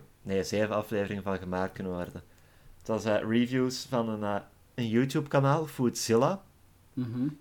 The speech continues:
Speaker 1: Die reviewed fastfood dinges, maar
Speaker 2: Ja.
Speaker 1: enkel in Leuven.
Speaker 2: Oh.
Speaker 1: Dus dat is een van de,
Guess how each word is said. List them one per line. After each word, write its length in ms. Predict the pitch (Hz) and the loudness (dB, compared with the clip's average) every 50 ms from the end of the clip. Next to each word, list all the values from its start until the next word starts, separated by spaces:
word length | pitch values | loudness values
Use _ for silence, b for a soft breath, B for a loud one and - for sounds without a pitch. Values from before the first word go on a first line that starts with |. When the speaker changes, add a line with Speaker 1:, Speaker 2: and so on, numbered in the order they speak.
| - - - - - _ _ _ - _ _ - | -16 -20 -20 -20 -20 _ _ _ -20 _ _ -10
Speaker 1:
Die 240 | - 101 113 127 120 | 0 2 4 6 6
reviewed 680 | 113 123 120 104 90 98 110 127 135 147 151 143 - - - | 8 6 6 4 2 2 4 6 6 6 4 2 -4 -12 -12
fastfood 600 | - - 131 135 147 139 139 - 143 143 139 139 | 2 4 6 6 6 4 0 0 0 0 0 2
dinges, 420 | 143 139 143 147 151 - - - - _ - _ - | 2 2 2 0 -2 -6 -10 -16 -20 _ -20 _ -14
maar 200 | - 113 113 98 | -4 -2 -2 -2
Speaker 2:
Ja. 60 | 98 98 | 0 2
Speaker 1:
enkel 360 | 123 120 123 123 - 131 120 | 2 2 2 2 2 2 2
in 180 | 107 98 98 92 90 | 2 2 0 0 0
Leuven. 500 | 90 92 95 101 110 107 - 87 82 - - - - - _ - _ - - - _ - _ _ _ - _ _ _ _ - _ _ - _ - - - - - | 2 2 2 2 2 0 -2 -4 -8 -8 -12 -20 -20 -20 _ -20 _ -20 -20 -20 _ -20 _ _ _ -20 _ _ _ _ -20 _ _ -20 _ -20 -20 -20 -12 -8
Speaker 2:
Oh. 280 | - 143 180 208 - - - - - - - - _ _ _ _ - - _ - _ b b b b b b _ | -6 -6 -6 -6 -10 -12 -16 -20 -20 -20 -20 -20 _ _ _ _ -20 -20 _ -20 _ b b b b b b _
Speaker 1:
Dus 160 | - 113 101 | -12 -6 0
dat 200 | 120 117 113 113 | 2 2 2 2
is 140 | - - - | 0 -6 -4
een 180 | - 123 131 135 | -2 0 2 4
van 100 | 135 131 | 4 2
de, 200 | 131 127 127 | 2 0 -2